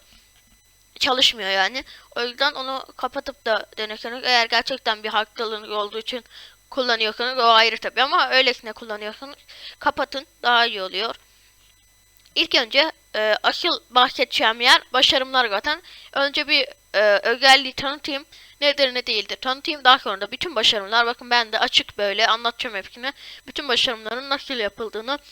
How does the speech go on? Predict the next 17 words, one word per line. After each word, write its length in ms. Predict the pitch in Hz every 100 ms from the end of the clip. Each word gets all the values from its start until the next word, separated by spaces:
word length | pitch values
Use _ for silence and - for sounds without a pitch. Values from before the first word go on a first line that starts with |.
| - -
anlatacağım. 500 | 269 254 - 269 277
Sıkı 280 | - 330
bir 100 | -
araştırmayla 680 | 226 190 - 240 220 196 185
geldim. 420 | 190 190 160 - - - _ _ _ _ _ - -
Ve 220 | 233 254 311
karşınızdayım. 720 | 277 - 233 208 - 214 - -
Emek 300 | 226 233 -
verdim 340 | 202 180 214 190
yani 360 | 185 180 180
bu 160 | 214 190
video 220 | 196 202
için. 280 | 202 - 349 247
O 80 |
yüzden 240 | 214 220 208
lütfen 200 | 226 254
aşağıdan, 460 | 226 - 208 208